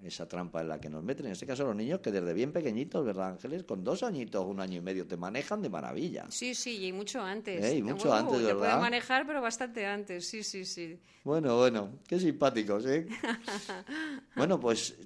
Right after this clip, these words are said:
Speaker 1: todos los, todos los lunes nos traen un kit de herramientas para los oyentes. Y este es el, el, el espacio que, que nos regaláis todos los lunes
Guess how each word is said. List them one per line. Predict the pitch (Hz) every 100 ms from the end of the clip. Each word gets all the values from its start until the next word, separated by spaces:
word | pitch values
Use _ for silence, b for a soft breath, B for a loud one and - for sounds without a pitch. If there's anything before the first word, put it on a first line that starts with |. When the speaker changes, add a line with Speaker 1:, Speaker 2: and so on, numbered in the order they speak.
| -
Speaker 1:
todos | 143 165
los, | 156 147 135 120 - -
todos | 120 120 117
los | 120
lunes | 135 123 120 123 - -
nos | 90 90 -
traen | 123 127 117 113 - - _
un | 135 147 139
kit | 143 139
de | 127
herramientas | 107 101 110 127 120 120
para | 117 113 98
los | 90 92
oyentes. | 117 151 - - - - _ -
Y | 95
este | 95
es | 123 117
el, | 107
el, | 101 85 90 85
el | 80
espacio | 76 - 113 113 120 110 143 - -
que, | 82 80 73 62
que | - 78 71 69 64
nos | 80 76
regaláis | 82 76 90 120 104 101 - - _
todos | 95 92
los | 90 90
lunes | 113 101 101 101